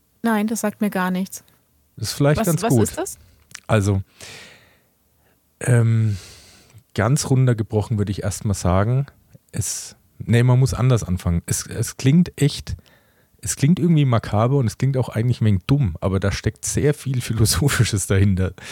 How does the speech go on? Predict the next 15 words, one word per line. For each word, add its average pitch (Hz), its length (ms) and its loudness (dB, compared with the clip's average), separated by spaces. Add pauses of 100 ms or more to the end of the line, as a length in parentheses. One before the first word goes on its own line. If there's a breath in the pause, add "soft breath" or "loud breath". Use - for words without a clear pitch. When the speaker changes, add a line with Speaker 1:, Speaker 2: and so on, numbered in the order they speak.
(480 loud breath)
Speaker 2:
Also 110 220 0
es 113 100 -2
ist 120 240 -4
echt 147 220 0
so, 151 360 0
es - 140 -12
ist, - 220 -6
äh, 113 200 2 (1160 soft breath)
ne, 107 340 4 (280)
also 104 180 -2
bei 104 160 0
vielen, 190 360 0
vielen, 135 340 0
vielen 107 280 0
Leuten, 107 420 2